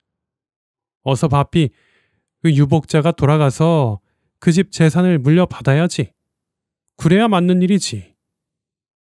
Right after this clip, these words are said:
동네 사람들은 유복자가 태어나자 모두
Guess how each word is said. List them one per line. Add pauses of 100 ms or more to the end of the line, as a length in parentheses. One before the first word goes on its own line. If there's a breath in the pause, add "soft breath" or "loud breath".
(960)
동네
사람들은 (580)
유복자가
태어나자 (640)
모두